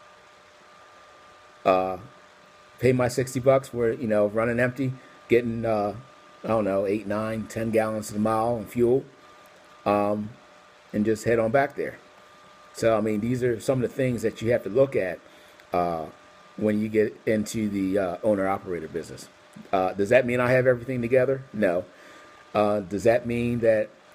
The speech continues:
I know everything? No. It's just that, you know, you, you gotta look at the big picture. Um, uh, so let me keep going. I guess my point is that,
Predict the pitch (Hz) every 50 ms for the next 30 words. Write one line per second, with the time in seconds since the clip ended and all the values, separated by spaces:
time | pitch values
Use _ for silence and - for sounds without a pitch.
0 | - - 104 104 107 110 113 117 123 123 123 123 - 127 127 131 131 131 95 98
1 | 98 95 101 101 101 - - - - - - - - - - - - - - -
2 | - - - - - - - - - 90 82 107 107 104 - - 117 104 98 85
3 | 90 104 107 101 98 95 92 98 104 104 107 - 107 107 107 110 107 107 110 101
4 | 113 110 - 101 87 95 117 107 - - - 123 120 - - 95 78 65 - -
5 | - - - - - - - - 101 98 95 92 87 87 87 85 - - - -
6 | - - - - - - - - - - - - - - - - - - - -
7 | - - - - - - - - - - - - - - - - - - _ -
8 | - - - _ - - - - 87 82 76 73 76 - - 139 131 135 139 135
9 | 123 131 131 120 107 110 104 92 76 - - - - - - - - - - -
10 | - - - - - 107 123 147 165 175 170 170 156 151 151 147 - - 151 147
11 | 143 135 131 127 127 120 - 123 120 123 123 -